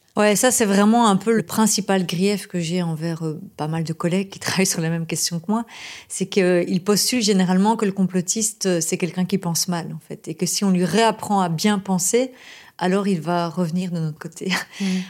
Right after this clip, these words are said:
Speaker 1: Moi, je pense pas du tout, effectivement, que quelqu'un qui adhère à des propos conspirationnistes ait forcément un problème cognitif ou que forcément il a un problème même de pensée logique ou rationnelle.
Speaker 2: Ben, on le voit bien avec Bricmont, hein.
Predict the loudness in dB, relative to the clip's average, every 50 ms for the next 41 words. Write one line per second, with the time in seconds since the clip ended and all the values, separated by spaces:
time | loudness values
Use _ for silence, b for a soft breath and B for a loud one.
0 | B B -4 0 0 0 0 0 -2 -2 0 0 0 -2 -4 -8 _ _ _ _
1 | _ _ 2 2 2 4 2 0 0 0 0 2 2 2 2 2 -2 -2 0 0
2 | 2 2 2 2 2 0 0 0 0 0 2 0 -2 -4 -6 _ _ -2 0 0
3 | 0 0 -2 0 0 0 -2 0 0 0 0 2 2 2 2 4 2 2 0 0
4 | -2 -2 -4 -6 -4 -4 -4 -2 -2 -2 -2 -2 -4 -4 -2 -2 -2 0 0 2
5 | 2 0 -2 -4 -10 _ _ _ -2 -2 -2 0 -2 -4 -2 -2 -2 0 2 2
6 | 2 2 2 0 -2 -4 -6 _ _ _ _ _ _ _ _ _ _ _ _ _
7 | _ _ -2 0 0 0 0 0 0 0 2 4 4 4 4 2 0 0 2 4
8 | 6 6 6 6 4 2 -2 -2 0 0 -2 -4 -6 -10 -12 B B B B B
9 | B B B -4 -2 2 4 4 4 4 2 0 -2 -2 0 0 2 4 4 4
10 | 4 6 4 4 4 4 2 2 2 0 -2 -2 -2 0 0 2 2 4 4 4
11 | 4 2 2 2 4 4 4 4 2 2 2 2 0 0 0 0 0 0 0 0
12 | 2 2 2 2 4 4 4 2 0 -2 -2 -2 -2 -2 -2 -2 0 0 0 2
13 | 2 2 2 2 0 -2 -2 -2 -2 -2 -2 -2 -2 0 -2 -2 -2 -4 -4 -4
14 | -6 -6 -6 -4 -4 -4 -4 -6